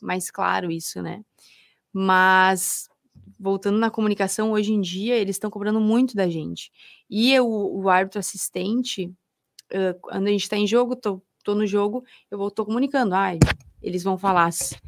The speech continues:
ataque, por exemplo. O árbitro, eu tô com o Daronco, ele tá me avisando, houve um passe. Ele vai me avisar, veio do ataque. Ele vai só usar a palavra ataque. Eu tô vendo a posição do atleta que recebe, eu vou falar segue. Aí quer dizer que tá habilitado. Se ele fala ataque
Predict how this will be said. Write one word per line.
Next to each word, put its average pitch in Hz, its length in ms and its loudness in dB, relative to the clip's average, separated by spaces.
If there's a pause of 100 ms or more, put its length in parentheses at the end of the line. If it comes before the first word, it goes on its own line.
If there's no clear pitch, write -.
(120)
ataque, 180 600 0
por 175 80 -10
exemplo. 170 340 -8
O 185 80 4
árbitro, 202 320 8
eu 202 60 0
tô 208 160 -6
com 233 100 -8
o - 20 0
Daronco, 190 460 0
ele 170 140 -6
tá 185 120 -4
me 185 120 -2
avisando, 190 360 0
houve 175 220 -2
um 202 100 -2
passe. 170 440 -2 (300)
Ele 190 100 -2
vai 180 100 0
me 180 120 2
avisar, 180 300 4
veio 170 200 2
do 185 80 0
ataque. 202 280 0
Ele 170 240 -6
vai 185 140 0
só 220 160 0
usar 262 240 6
a 269 40 8
palavra 214 340 8
ataque. - 500 4 (680)
Eu 196 100 -2
tô 196 160 -2
vendo 196 160 -2
a 208 40 -4
posição 208 340 -4
do 208 40 -2
atleta 208 320 -2
que 208 80 -2
recebe, 214 400 0
eu 208 40 2
vou 208 80 -2
falar 208 240 -4
segue. 190 500 -2 (1400)
Aí 170 140 -4
quer 175 120 -6
dizer 170 160 -8
que - 80 -14
tá 185 80 0
habilitado. 180 640 -2 (400)
Se - 320 -4
ele 277 200 2
fala 220 300 4
ataque 156 640 -2